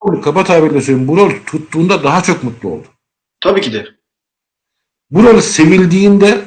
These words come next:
Speaker 1: Ali Vefa sevildiğinde çok daha mutlu oldu. İşte meslek bu, yetenek bu.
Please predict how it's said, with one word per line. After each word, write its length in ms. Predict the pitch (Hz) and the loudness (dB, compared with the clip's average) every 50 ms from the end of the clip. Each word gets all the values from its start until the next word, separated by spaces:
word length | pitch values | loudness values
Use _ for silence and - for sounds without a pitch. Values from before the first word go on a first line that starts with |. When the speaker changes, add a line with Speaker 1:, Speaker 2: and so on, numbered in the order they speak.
| - - | -8 -4
Speaker 1:
Ali 260 | 120 131 170 170 156 | -2 -2 0 2 2
Vefa 340 | 160 143 156 160 175 175 165 | 0 0 0 0 0 0 0
sevildiğinde 920 | - - 143 135 135 131 123 120 123 127 131 131 127 117 135 180 220 - - - _ _ | 0 0 0 2 2 2 0 0 -2 -2 0 2 2 2 2 2 0 -2 -8 -16 _ _
çok 220 | - 220 214 - - | -4 -4 -4 -2 -2
daha 180 | 160 127 127 | -2 0 0
mutlu 340 | 120 - 120 117 107 98 85 | 0 -2 -4 -8 -10 -10 -10
oldu. 140 | 82 78 - - _ _ _ _ _ _ _ _ _ _ _ _ _ _ _ _ _ _ _ _ _ _ _ | -10 -12 -14 -18 _ _ _ _ _ _ _ _ _ _ _ _ _ _ _ _ _ _ _ _ _ _ _
İşte 160 | - - - 170 | -8 -2 0 0
meslek 440 | 170 175 170 - 196 190 190 - | 0 0 0 0 -2 -2 -2 0
bu, 120 | 165 127 110 | 0 0 0
yetenek 520 | 120 143 143 165 160 165 165 165 160 - | 0 0 0 0 0 0 0 -2 0 0
bu. 220 | 143 113 - - | 0 0 0 -2